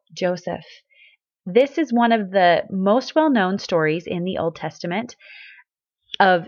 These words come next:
Joseph's life and all of the crazy things that happened to him.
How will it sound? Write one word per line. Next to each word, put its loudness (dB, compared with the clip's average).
Joseph's 2
life 2
and -2
all 2
of -4
the 2
crazy 0
things -4
that 0
happened -6
to -4
him. -4